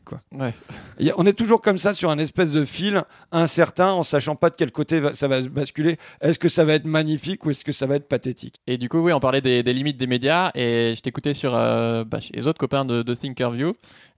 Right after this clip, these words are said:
Speaker 2: Est-ce que, euh, du coup, tu t'es lancé sur YouTube, notamment, bah, pour contourner, euh, bah, les, les médias français, euh, contrôlés par, euh, neuf ou dix milliardaires ?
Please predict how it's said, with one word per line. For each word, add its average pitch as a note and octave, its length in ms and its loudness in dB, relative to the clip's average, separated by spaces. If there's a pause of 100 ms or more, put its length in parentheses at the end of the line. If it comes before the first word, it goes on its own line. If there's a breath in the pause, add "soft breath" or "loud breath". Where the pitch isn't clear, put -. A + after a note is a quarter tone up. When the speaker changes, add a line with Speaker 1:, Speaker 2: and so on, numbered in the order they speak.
Speaker 2:
Est-ce B2 200 -4
que, - 80 -2
euh, E3+ 220 4
du B2+ 100 -6
coup, F3+ 100 -4
tu - 100 -10
t'es C3 220 2
lancé B2+ 260 0
sur C3+ 200 0
YouTube, B2 340 -2
notamment, C3+ 460 0
bah, B2+ 160 2
pour - 220 -8
contourner, C3 500 -4
euh, A#2 280 2 (460 soft breath)
bah, A#2+ 120 2
les, A2+ 220 0
les A2+ 100 -4
médias A#2 320 -2
français, B2 360 -8
euh, C3 100 -2
contrôlés A#2+ 360 -6
par, B2 260 -4
euh, A#2 240 -6 (240)
neuf A#2+ 220 -12
ou C3 40 -6
dix B2 120 -10
milliardaires ? A#2+ 440 -6